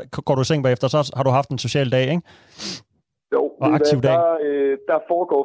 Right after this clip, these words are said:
Speaker 2: faktisk noget rigtig, rigtig spændende lige præcis på den forståelsesfront lige nu inden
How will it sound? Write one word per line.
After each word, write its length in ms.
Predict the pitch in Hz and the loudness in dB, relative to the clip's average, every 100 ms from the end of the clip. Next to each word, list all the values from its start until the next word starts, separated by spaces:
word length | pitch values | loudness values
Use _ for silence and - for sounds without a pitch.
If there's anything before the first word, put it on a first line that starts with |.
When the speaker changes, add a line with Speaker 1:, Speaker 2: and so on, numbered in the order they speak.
| 143 | 2
Speaker 2:
faktisk 220 | 143 143 | 2 0
noget 120 | 131 123 | 0 0
rigtig, 180 | 139 139 131 | 0 0 0
rigtig 180 | 131 131 | -2 -2
spændende 280 | 139 131 143 139 | 0 0 -2 -4
lige 100 | 160 | -2
præcis 260 | 143 131 135 - | -2 0 -2 0
på 60 | 131 | -2
den 80 | 127 | -2
forståelsesfront 640 | 117 139 120 107 - 117 113 123 | -2 0 -2 -4 -4 -4 -2 -4
lige 120 | 123 | -2
nu 60 | 127 127 | 0 0
inden 140 | 113 | -2